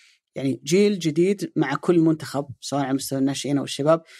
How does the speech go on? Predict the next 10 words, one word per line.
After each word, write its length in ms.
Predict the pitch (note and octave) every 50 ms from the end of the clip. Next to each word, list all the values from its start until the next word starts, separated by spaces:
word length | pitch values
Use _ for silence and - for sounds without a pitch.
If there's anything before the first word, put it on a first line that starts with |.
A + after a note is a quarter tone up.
| - _ -
يدعم 400 | D3 C#3+ F3 D3+ C#3 C#3+ D3 C#3+
هالمنتخب 540 | C#3+ C#3+ D3 D#3+ D#3+ D#3 - - - C3+ C3
في 100 | - C#3
المستقبل. 520 | C3 C3+ - - F3+ E3+ - G3 G#3+ G#3 - F#3
أما 200 | G3+ F#3+ F3 D#3+
عن 200 | C#3+ D3+ D#3 D3+
استمرارية 560 | D3 - - D3+ D#3 D#3 D#3 D#3+ E3+ D#3+ D3+ -
رينار، 340 | D3 D3+ D3+ E3+ F3 E3 C#3+
أعتقد 360 | C#3+ C#3+ - - - D#3+ D3+
أنه 200 | D3 D3+ D3 D3+